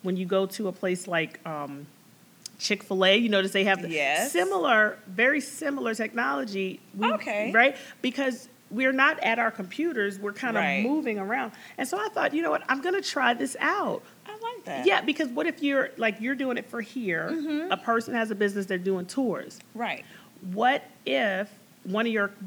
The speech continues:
Speaker 1: business, uh, your clients who are business owners come here and they have people meeting them?
Speaker 2: Mm-hmm.
Speaker 1: They can use the same thing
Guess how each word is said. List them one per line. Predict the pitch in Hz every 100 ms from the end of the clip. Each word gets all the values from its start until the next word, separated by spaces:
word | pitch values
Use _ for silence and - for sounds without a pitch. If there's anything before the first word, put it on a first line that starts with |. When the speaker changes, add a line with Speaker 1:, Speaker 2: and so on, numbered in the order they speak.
| 175
Speaker 1:
business, | 190 254 240 214 208 - - - - -
uh, | 180 170 170
your | 190
clients | - 262 254 240 -
who | 214
are |
business | 170 208 208 190
owners | 208 233 190
come | - 220 196
here | 262 262 202
and | 170 196
they |
have | 196 180
people | 190 180 165
meeting | 196 233 180 143
them? | 113 - -
Speaker 2:
Mm-hmm. | - 247 233
Speaker 1:
They | 330
can | 311 240
use | 202
the | 196
same | 208 196
thing | - 131 -